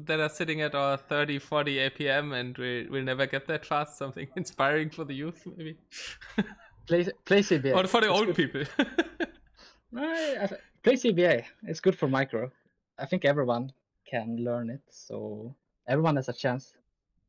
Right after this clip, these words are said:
Speaker 2: to become a better player, if you ask me. Just play, play whatever you can, really. But mainly C B A. Good for micro. <laughs>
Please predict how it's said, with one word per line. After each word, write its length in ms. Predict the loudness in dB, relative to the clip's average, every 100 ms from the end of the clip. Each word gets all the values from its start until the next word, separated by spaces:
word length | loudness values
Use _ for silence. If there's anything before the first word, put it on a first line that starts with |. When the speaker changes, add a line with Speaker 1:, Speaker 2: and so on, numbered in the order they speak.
| _ _ _
Speaker 2:
to 60 | -4
become 200 | 2 4
a 60 |
better 200 | 6 6
player, 400 | 6 6 6 4 0 -10 _ _ _
if 120 | -10
you 80 | -6
ask 160 | -6 -6
me. 200 | -8 -8 _ _ _ _ _ _ -18
Just 160 | -18 -14 -4
play, 360 | -2 0 -4 -10 -20 _ _ -2
play 340 | 4 4 2 -4 _ _ _
whatever 300 | -2 0 0
you 100 | -2
can, 380 | -6 -14 -12 -12
really. 300 | -12 -12 -12 -16 _ _ _ _ _ -18
But 140 | -6
mainly 220 | -2 -2
C 160 | -2 -6
B 100 | -10
A. 140 | -14 -20 _ _ -2
Good 180 | -2
for 100 | -2
micro. 280 | -6 -8 -16 -20
<laughs> 420 | _ -6 -2 2